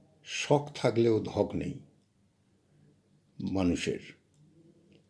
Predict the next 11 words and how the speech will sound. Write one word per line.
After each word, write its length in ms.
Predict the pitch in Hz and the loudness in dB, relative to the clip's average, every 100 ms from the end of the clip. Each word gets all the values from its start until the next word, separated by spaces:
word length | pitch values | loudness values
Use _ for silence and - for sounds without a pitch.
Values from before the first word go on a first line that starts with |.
| _ - | _ -4
সেই 400 | - - 143 - | 0 8 8 8
কথা 320 | - 110 - 151 | 4 4 4 4
মাথায় 420 | 113 104 127 127 | 4 2 4 6
রেখেই 540 | 143 143 107 90 - - - _ _ _ | 6 4 2 2 0 -6 -16 _ _ _
আমি 340 | 104 98 113 95 107 175 131 | -2 2 4 4 2 -2 -4
বলছি, 540 | 98 101 110 - 107 131 | 0 2 2 0 -2 -2
কমেন্টসে 680 | - 92 98 120 120 - 131 - - - _ _ - | -2 0 2 2 0 4 4 4 -6 -20 _ _ -6
আপনার 440 | 104 101 - 113 120 - | -2 0 0 0 0 0
প্রাইস 360 | 110 101 110 113 | 4 6 6 4
মূল্য 320 | 117 120 120 151 277 - _ _ _ _ _ _ _ _ _ _ _ _ _ _ _ - 1047 - _ _ _ _ _ _ _ _ _ _ - | 4 6 6 6 4 -8 _ _ _ _ _ _ _ _ _ _ _ _ _ _ _ -20 -20 -20 _ _ _ _ _ _ _ _ _ _ 0
বা 220 | 101 127 | 6 8